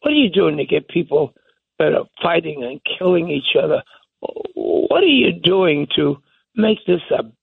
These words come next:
better, better world?" And I'm confident that someday soon, someone may be able to answer your question about what Doctor King may have been thinking about, because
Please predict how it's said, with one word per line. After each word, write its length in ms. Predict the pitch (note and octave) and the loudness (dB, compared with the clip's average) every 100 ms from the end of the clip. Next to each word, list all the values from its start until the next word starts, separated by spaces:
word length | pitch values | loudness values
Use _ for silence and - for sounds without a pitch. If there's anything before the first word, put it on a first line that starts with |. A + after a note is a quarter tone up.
| _ | _
better, 400 | F#3+ F#3 E3+ D3+ - _ | 0 0 0 -4 -10 _
better 340 | C3+ D3+ D3+ | -2 0 0
world?" 460 | C3+ D3 C#3 C3 - _ _ _ _ _ - | 0 0 0 -2 -8 _ _ _ _ _ -2
And 180 | G3+ B3 | 0 2
I'm 220 | C#4+ C4 - | 0 -4 -6
confident 760 | A3+ A#3 A#3 F3 D3+ C3 B2 - - _ _ _ _ _ _ _ _ _ | -2 -2 -2 -2 -2 -4 -8 -14 -20 _ _ _ _ _ _ _ _ _
that 280 | E3+ F3 E3 - - | 0 2 0 -6 -4
someday 760 | G#3 G#3+ B3 A#3+ G3 G3+ G3+ E3 - | 0 0 0 0 2 2 0 -6 -8
soon, 480 | G3 F3+ F3 E3 D#3 - _ _ _ _ - - | -2 0 2 0 -2 -8 _ _ _ _ -6 0
someone 380 | G3+ G#3 G3 | 2 2 2
may 140 | F#3 F3+ | 2 2
be 340 | F3+ F3 F3+ | 2 2 2
able 220 | F3+ E3+ | 0 -2
to 200 | F3 G3+ | -2 -2
answer 420 | F3 E3+ F#3 - D3+ | 0 0 0 -2 -2
your 200 | C#3+ C#3 | 0 0
question 540 | - B2+ B2+ - E3 | 0 0 0 -4 -4
about 320 | C#3+ C#3+ D3 - | -2 0 -2 -2
what 180 | E3 - _ _ _ _ _ | -4 -4 _ _ _ _ _
Doctor 400 | F3 D3+ C#3+ F3+ | -2 0 -2 -12
King 420 | D#3 D#3+ E3 E3 E3 | -6 -2 -2 -2 0
may 200 | F#3 F#3 | 2 2
have 100 | D3+ | 0
been 220 | D3+ - | -4 -2
thinking 460 | F#3+ G3 F3+ F3 E3 | 0 0 0 0 0
about, 380 | D#3 C#3 C3+ - _ _ _ _ _ _ - - | 0 2 0 -2 _ _ _ _ _ _ -16 -4
because 480 | F3+ F#3 E3+ E3 | -2 0 0 0